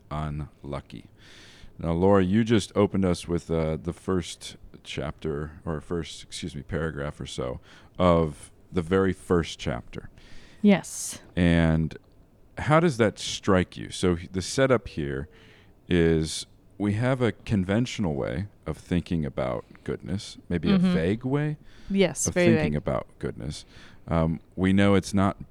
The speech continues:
Speaker 1: bad. We kinda know what bad is. Like,
Speaker 2: Mm-hmm.
Speaker 1: don't do these terrible things. Don't be this sort of person.
Speaker 2: Yeah.
Speaker 1: Um, but this idea that maybe there's something in our Christianity or in American Christianity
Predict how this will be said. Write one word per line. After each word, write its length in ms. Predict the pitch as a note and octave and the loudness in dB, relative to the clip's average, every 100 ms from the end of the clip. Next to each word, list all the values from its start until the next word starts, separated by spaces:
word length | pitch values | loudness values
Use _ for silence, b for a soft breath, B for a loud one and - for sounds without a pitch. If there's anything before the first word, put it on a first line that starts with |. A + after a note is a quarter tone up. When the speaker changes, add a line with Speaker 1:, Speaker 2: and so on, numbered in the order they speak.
| - - - - | -20 -20 -20 0
Speaker 1:
bad. 420 | F2+ D#2 C2+ E2+ | 2 2 0 -2
We 100 | E2+ | -4
kinda 320 | - F#2+ F2 | -4 0 2
know 120 | F2 E2 | 2 2
what 220 | - - | 0 -2
bad 320 | D#2+ D#2 C#2+ | -2 0 -2
is. 460 | G#1 G1+ - - - - | -4 -8 -10 -16 -18 -10
Like, 160 | D2+ - | -6 8
Speaker 2:
Mm-hmm. 260 | G#3+ G3+ G#3 - | 10 10 8 4
Speaker 1:
don't 240 | F2 F2+ | 0 2
do 140 | F2 | 0
these 280 | D#2+ E2 D#2+ | 2 0 0
terrible 380 | - C#2+ C#2+ B1+ | -2 -2 -2 -4
things. 320 | - G#1+ B1+ | -4 -6 -6
Don't 220 | - E2 D#2+ | -2 0 0
be 100 | D#2 | -2
this 280 | D2+ E2+ | 0 -2
sort 280 | - - C#2 | -2 -4 -4
of 140 | B1+ - | -4 -8
person. 400 | - - - - - | -10 -10 -12 -8 2
Speaker 2:
Yeah. 200 | B3+ - b b b b - | 4 2 b b b b -4
Speaker 1:
Um, 460 | E2 E2+ D#2+ D2+ D2+ - E2 E2+ - | 2 4 4 2 -2 -8 -16 -6 4
but 200 | F#2+ - | 6 4
this 300 | F2+ F#2+ - | 0 0 2
idea 560 | F#2+ F2+ D#2+ A#2 C#3+ A#2+ | 2 2 0 2 2 2
that 240 | F#2 - | 2 0
maybe 340 | D#2+ G2 B2 A#2 | 0 0 2 2
there's 240 | F#2 E2+ | 0 0
something 500 | - G2 - F2 E2 - | 0 0 0 -2 -2 -2
in 220 | F#2 F2+ | 0 0
our 300 | C#2 E2 D#2+ | 0 -2 -2
Christianity 680 | F2 E2 - E2 D#2+ D#2 D2 | -4 -6 -4 -2 -2 -2 -2
or 100 | D2+ | -2
in 80 | |
American 420 | D2+ E2 E2 E2 D#2 | -2 -2 -2 -4 -4
Christianity 720 | D#2+ D2 - C2+ C2 B1+ | -4 -4 -6 -6 -6 -8